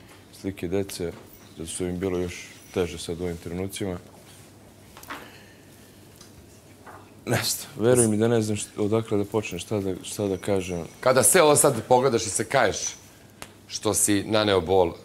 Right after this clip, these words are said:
Speaker 2: svoje supruzi?
Speaker 1: Naravno da se kajem što sam naneo bol bilo kome ko je, ovaj, propatio zbog, zbog ove moje odluke. Ovaj... Šta reći, katastrofa, št-, šta sam napravio javno,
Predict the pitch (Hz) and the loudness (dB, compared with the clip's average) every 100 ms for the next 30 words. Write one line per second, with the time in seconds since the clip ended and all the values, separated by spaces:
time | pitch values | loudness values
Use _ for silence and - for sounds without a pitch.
0 | - - - - 90 - 78 80 - - | -20 -20 -14 -6 -6 -6 -8 -10 -12 -14
1 | - - - - - - - 87 92 95 | -18 -20 -20 -20 -20 -18 -14 -8 -8 -6
2 | - 98 104 98 87 - - 95 98 92 | -8 -6 -2 -2 -2 -10 -8 -4 -2 -4
3 | 90 98 101 98 - 92 82 - - - | -4 -4 -2 -2 -2 -4 -4 -12 -20 -20
4 | - - - 92 85 85 85 82 80 - | -20 -20 -12 -6 -4 -4 -4 -4 -6 -12
5 | - - - - - - - - - 92 | -20 -20 -20 -20 -20 -20 -20 -20 -12 -8
6 | 87 95 - 87 85 85 - 90 85 87 | -8 -8 -8 -8 -8 -8 -10 -14 -10 -6
7 | 95 95 98 98 95 104 98 - 92 85 | -2 -2 0 0 2 0 -4 -4 -4 -6
8 | - - - - - - - - 92 92 | -10 -20 -20 -20 -20 -20 -20 -10 -4 -2
9 | 92 90 - - - - - - - - | -2 -2 -6 -12 -20 -20 -20 -20 -20 -20
10 | - - - - - - - - - - | -20 -20 -20 -20 -20 -20 -20 -20 -20 -20
11 | - - - - - - - - - - | -20 -20 -20 -20 -20 -20 -20 -20 -16 -16
12 | - - - 143 139 127 - - 104 107 | -16 -12 0 4 6 4 -2 -4 -4 -4
13 | - 131 139 113 - - 98 110 127 123 | 0 2 2 -2 -8 -10 -16 -6 -4 -2
14 | 110 110 110 127 98 107 127 113 107 98 | 0 0 0 2 4 6 6 4 2 -2